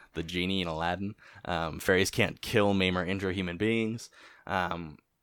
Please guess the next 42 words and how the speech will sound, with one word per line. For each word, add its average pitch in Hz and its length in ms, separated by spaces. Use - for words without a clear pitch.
if 95 160
a 90 240
child 95 340
interferes 90 380
with 85 100
something 92 380
or 82 80
someone 90 480
in 80 180
past - 480
time, 113 380
it'll 98 160
alter 90 240
the 82 80
present 92 320
and 82 60
future, 110 400
and 95 100
he's, 90 320
uh, 82 220
forbidden 87 520
from 92 200
returning 85 400
and 82 100
doing 90 160
the 82 80
same 82 240
thing 82 380
or 82 220
changing 85 360
the 82 60
same 80 300
one. 82 160
Um, 82 340
nobody 101 400
can 95 200
see 92 160
the 87 180
anti-fairies 90 500
without 92 300
anti-fairy 107 540
goggles. 143 520